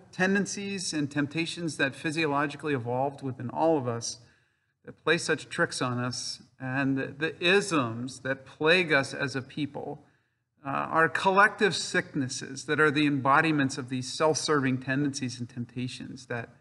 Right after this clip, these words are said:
that break down peaceful society. And we've reflected on the need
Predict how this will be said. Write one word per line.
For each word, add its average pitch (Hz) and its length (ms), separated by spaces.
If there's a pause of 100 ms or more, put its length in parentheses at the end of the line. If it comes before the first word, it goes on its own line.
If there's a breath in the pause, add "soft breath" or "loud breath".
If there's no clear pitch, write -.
(460 soft breath)
that 143 220
break 151 320
down 143 440
peaceful 135 420
society. 123 840 (1700)
And 151 140
we've 165 160
reflected 185 480
on 185 120
the 170 80
need 151 340